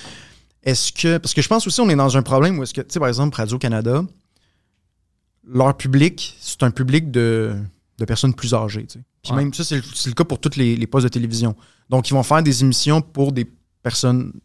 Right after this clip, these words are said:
Speaker 1: plus âgées. Parce que si t'essaies d'aller chercher les jeunes, les jeunes n'écouteront quand même pas Radio-Canada.
Speaker 2: Non.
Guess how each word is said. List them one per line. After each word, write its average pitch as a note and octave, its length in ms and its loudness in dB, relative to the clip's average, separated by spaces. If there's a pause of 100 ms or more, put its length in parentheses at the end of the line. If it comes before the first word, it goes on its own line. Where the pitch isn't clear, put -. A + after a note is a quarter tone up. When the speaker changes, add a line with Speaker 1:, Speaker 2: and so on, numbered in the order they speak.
Speaker 1:
plus A#2+ 200 -2
âgées. A#2 380 2 (1200)
Parce - 60 -4
que D3 80 2
si - 200 0
t'essaies G3+ 280 0
d'aller C#3 160 2
chercher C#3+ 260 0
les C#3+ 160 2
jeunes, D#3 460 0 (180)
les C3 160 0
jeunes F3 160 4
n'écouteront C3 340 0
quand C#3 140 0
même B2+ 140 2
pas D3 80 -4
Radio-Canada. A2 580 -4 (140)
Speaker 2:
Non. D#3 100 -6